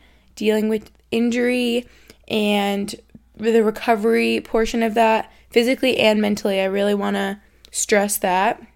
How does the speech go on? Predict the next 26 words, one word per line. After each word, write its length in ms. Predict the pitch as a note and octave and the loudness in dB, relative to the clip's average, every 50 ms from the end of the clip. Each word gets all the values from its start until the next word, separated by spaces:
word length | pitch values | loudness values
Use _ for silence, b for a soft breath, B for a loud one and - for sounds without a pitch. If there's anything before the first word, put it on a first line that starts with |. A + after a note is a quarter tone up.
| _ _ _ _ - | _ _ _ _ -10
because 480 | - G3+ - - A3 F#3+ F#3 F#3+ F#3 - - _ | -10 -10 -4 -2 0 0 0 -2 -4 -10 -14 _
it's 200 | - G3+ - - | -18 -14 -12 -10
just 220 | - G3 F#3+ - - _ _ | -8 -8 -8 -10 -12 _ _
not 500 | G#3+ G#3+ G3+ F#3+ F#3 F3+ F3+ F3+ - - - _ _ _ _ _ _ _ _ _ _ _ | -2 0 2 2 2 0 0 -2 -4 -8 -14 _ _ _ _ _ _ _ _ _ _ _
only 240 | - - - - G#2 | -8 -6 -6 -6 -8
physical 420 | - A2 G#2 - G#2 - - - - | -8 -8 -8 -10 -8 -6 -6 -4 -2
at 160 | - F#2+ - | -2 -2 -2
all. 240 | F2+ D#2+ D2 - G#3+ A3 | -2 -2 -4 -4 -6 -4
Like, 260 | A3 A3 G#3+ G#3+ - - | -4 -4 -4 -6 -10 -10
the 120 | - F#3 G#3 | -8 -6 -6
mental 400 | F#3+ F#3+ F#3 F#3+ F#3+ - G#3 - | -4 -6 -8 -8 -6 -6 -6 -4
aspect 420 | - G3+ G3 - - G#3 G3+ - A3 | -4 -6 -8 -8 -10 -10 -8 -6 -6
of 80 | G#3+ | -4
it 160 | G#3 A3 - - | -4 -4 -4 -6
is 160 | G#3+ G#3 - | -6 -6 -6
so 120 | - F#3+ | -6 -6
important. 440 | F#3 F#3+ - - G3 F#3+ A3+ - B B B B B B B B - | -8 -8 -8 -8 -6 -6 -6 -6 B B B B B B B B -10
So 160 | - - G3+ | -4 -2 0
I 100 | G3 G3 | 0 0
wanna 240 | F#3+ F#3 F#3+ F#3 G3+ | -2 -4 -6 -6 -6
touch 240 | - - G#3 - | -8 -8 -6 -6
on 120 | G#3 G3 G3 | -6 -4 -4
that 160 | F#3+ F#3+ - | -4 -4 -2
a 80 | - G3 | -2 -2
lot. 400 | F#3+ F3+ F3 F3+ F#3+ B3+ - B B B B B B B B B B B B B B B B - | -2 0 0 0 2 0 0 B B B B B B B B B B B B B B B B 4
But 320 | - A#3 A3+ G#3+ - - | 6 6 8 6 6 4